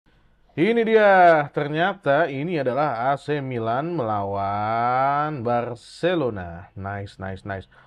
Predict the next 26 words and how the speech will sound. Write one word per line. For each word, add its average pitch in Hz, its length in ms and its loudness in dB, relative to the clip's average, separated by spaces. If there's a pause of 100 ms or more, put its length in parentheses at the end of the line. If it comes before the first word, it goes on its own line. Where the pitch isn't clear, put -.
(140)
Overall-nya 156 640 -2
harusnya 156 320 -4
gue 165 160 -4
lebih 147 160 -4
tinggi 131 320 -6
sih, 104 160 -6
tapi 117 320 -4
skill-nya 117 640 -6
entahlah 95 480 -6
ya. 92 100 -8 (640)
<laughs> - 560 -4
So, 190 400 0 (320)
langsung 151 560 -2
saja, 175 480 0 (160)
Lewandowski, 156 960 0
Lewandowski 147 800 -2
ke 170 160 0 (160)
Kvaratskhelia, 170 1040 0
aduh 143 240 -6
susah 123 160 -4
banget. 127 240 -2 (480)
Lee 180 320 0
Jisung 220 640 0 (1300)
ke 190 240 2
De 165 160 4
Ligt, 208 320 2